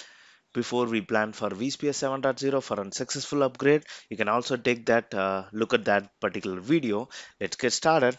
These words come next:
We'll talk about the difference between what is vSphere six dot seven and seven dot zero with a detailed comparison, a tabular format. Okay, so as I said, we have a lot of exciting features in seven dot zero.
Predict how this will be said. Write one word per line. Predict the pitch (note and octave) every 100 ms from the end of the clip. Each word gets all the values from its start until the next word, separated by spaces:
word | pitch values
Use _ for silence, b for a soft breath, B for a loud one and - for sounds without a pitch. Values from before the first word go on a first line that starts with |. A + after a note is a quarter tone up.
| -
We'll | G2+ F2+
talk | A2+ -
about | A2+ A2
the | G#2
difference | F#2+ C#3+ D#3+ D3+ -
between | B2 - A#2+ A#2
what | G2+ G2
is | F#2+ F2+
vSphere | C3 B2 - A#2
six | - B2+ -
dot | G#2 -
seven | G#2 G2 F#2
and | F2+ F2
seven | A2 B2 B2+
dot | A2 G2+
zero | G#2+ B2 G2 G#2 B B B B
with | G2+ F#2+
a | F2+
detailed | E2+ A2+ A2 G#2+ G#2
comparison, | G#2 F#2+ F2+ G2 F#2 G2+ A#2 B B B
a | G#2+ F#2 -
tabular | C3+ C3 A#2+
format. | G#2 F#2+ E2+ E2+ -
Okay, | A2 F#3+ F3+ B B B B
so | - D3 D3 - - _
as | D3+
I | D3+
said, | C#3+ F3 C#3 C3+
we | B2+
have | A#2 B2 B2+
a | A2+
lot | A#2 C3+
of | C3 -
exciting | B2 A2+ A2+ A#2 A#2
features | - D#3+ - A2+ G#2
in | G2+ F#2+
seven | A#2 A2
dot | G2+ G2
zero. | G2+ D#3+ C3